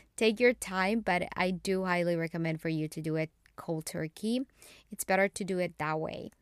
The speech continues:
I feel like. I try many times to be like, "Okay, today I'm not going to, I don't know, do the three hours. I'm gonna do actually two and step it down." No, no, no, no, no.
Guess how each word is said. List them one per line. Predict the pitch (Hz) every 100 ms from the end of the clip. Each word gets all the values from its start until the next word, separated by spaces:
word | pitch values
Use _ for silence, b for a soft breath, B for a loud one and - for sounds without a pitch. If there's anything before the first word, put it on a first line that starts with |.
| _ -
I | 165
feel | 170 165 160
like. | 110 73 78 - - -
I | -
try | 180 - 202 254
many | 277 220
times | 220 202 202
to | -
be | 185 180
like, | 175 180 -
"Okay, | 240 202 160
today | - 208 226 254 -
I'm | 202 220
not | 208 196 202
going | 208 196 214 214 -
to, | 202 190 185 175 170 -
I | 180
don't | 180
know, | 170 160 170 B B B B B -
do | 185 220 226 220 220 214
the | 208 196 190
three | 226 233
hours. | 220 202 202 233 254 -
I'm | 190
gonna | 196 185 185
do | 180 180
actually | 170 - 180 160
two | - 139 98 - _
and | - 180
step | 165 - -
it | 156
down." | - - - -
No, | 170 180
no, | 165
no, | 147 104
no, | 82
no. | 69